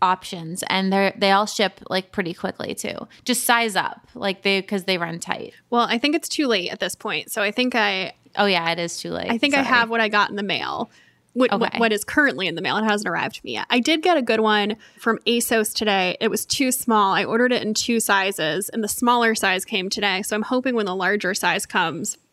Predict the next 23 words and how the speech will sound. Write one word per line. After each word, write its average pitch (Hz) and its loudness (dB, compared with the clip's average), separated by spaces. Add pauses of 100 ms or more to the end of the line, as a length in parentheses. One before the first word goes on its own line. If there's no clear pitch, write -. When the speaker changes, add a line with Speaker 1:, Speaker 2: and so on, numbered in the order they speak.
(140)
Speaker 2:
which 214 -4
I 202 0
think 202 -6
is 160 -6
tomorrow, 190 -4 (320)
that - -2
might - -8
be - -10
an 185 -2
Speaker 1:
Yeah. - 2
Speaker 2:
option. - -10 (420)
We'll 466 4
see. 233 0
Speaker 1:
Uh-oh. 190 -4
Speaker 2:
I'm 294 4
excited, 214 0 (360)
but 254 2
I 247 2
feel 262 0
like 254 -2
I 220 0
have 214 -4
backups. - -4